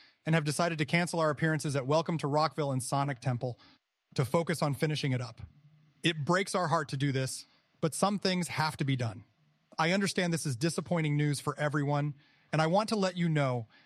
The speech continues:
that we are truly sorry for any inconvenience this may have caused. Creating new music is a passion we have dedicated our lives to,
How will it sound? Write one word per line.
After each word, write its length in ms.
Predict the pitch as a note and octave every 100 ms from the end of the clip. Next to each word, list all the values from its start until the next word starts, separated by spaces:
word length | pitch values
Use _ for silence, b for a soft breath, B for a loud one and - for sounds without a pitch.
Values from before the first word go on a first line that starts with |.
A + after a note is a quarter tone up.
| -
that 100 | D#3+
we 100 | E3
are 80 | D#3
truly 480 | - - A3+ A3+ G#3+
sorry 400 | - D#3 C#3 C3
for 160 | D3+ -
any 220 | F#3 G3
inconvenience 840 | F#3+ F3+ F3 D#3 D3 C#3+ B2+ C3
this 180 | D3 -
may 140 | C#3+
have 140 | C#3 C3
caused. 500 | D#3 C3 C3+ - - _ _ _ _ -
Creating 380 | - E3 E3+ E3+
new 140 | F#3
music 420 | F#3 F3 E3 F3+
is 80 | C3+
a 60 | C3
passion 560 | - D#3+ D#3+ - D3+
we 100 | C#3+
have 180 | C#3+ A#2+
dedicated 480 | D3+ D#3 D3+ E3 D3+
our 160 | B2+ C3
lives 380 | C3 C#3 C#3
to, 320 | - D3+ D3+